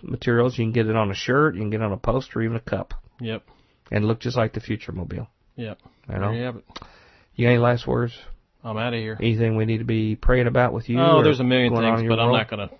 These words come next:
Speaker 2: burden anybody with it.
Speaker 1: Oh, burden us.
Speaker 2: Sort of.
Speaker 1: Anything you wanna burden us with?
Speaker 2: No, just sort of pray in general for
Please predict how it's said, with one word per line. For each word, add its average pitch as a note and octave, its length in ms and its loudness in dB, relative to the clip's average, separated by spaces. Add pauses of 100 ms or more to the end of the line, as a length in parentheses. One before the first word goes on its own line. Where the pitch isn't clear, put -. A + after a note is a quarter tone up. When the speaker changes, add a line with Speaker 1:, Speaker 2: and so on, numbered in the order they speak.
(280)
Speaker 2:
burden A2 300 -4
anybody G2+ 340 -4
with G#2 180 -8
it. - 180 -14
Speaker 1:
Oh, A#2+ 280 6
burden A#2 340 2
us. F#2+ 140 -2
Speaker 2:
Sort A#2 180 -6
of. G#2 80 -8
Speaker 1:
Anything A#2+ 300 0
you A#2+ 60 0
wanna A#2 140 0
burden A#2 280 0
us A#2+ 100 -8
with? B2 240 -2
Speaker 2:
No, A2+ 320 -2
just C3+ 200 -4
sort C#3+ 140 2
of A#2+ 80 -2
pray C3+ 300 2
in A#2 120 0
general A#2 320 0
for G#2+ 300 -8